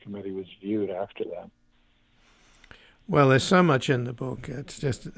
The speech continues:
Speaker 2: extraordinary, and it's just, you just wish that there, and I'm sure you do too, James, wish that there were some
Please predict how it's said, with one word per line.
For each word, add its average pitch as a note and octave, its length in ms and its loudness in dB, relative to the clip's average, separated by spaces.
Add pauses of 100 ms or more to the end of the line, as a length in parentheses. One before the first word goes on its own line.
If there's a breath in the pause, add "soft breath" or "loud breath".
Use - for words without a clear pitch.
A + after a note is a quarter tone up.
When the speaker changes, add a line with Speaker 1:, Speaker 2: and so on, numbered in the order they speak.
Speaker 2:
extraordinary, C#3 760 0
and B2 100 -8
it's A#2+ 240 -10
just, C#3+ 300 -2 (560 loud breath)
you B2+ 120 4
just B2+ 240 6
wish C#3 300 8
that B2 180 2
there, B2 320 0
and B2+ 200 -4
I'm B2 140 0
sure C3+ 240 4
you C#3+ 180 6
do C3 200 4
too, C3+ 220 4
James, A#2 360 -2
wish C3 220 2
that B2+ 120 0
there B2+ 140 0
were B2 100 -2
some B2+ 400 -6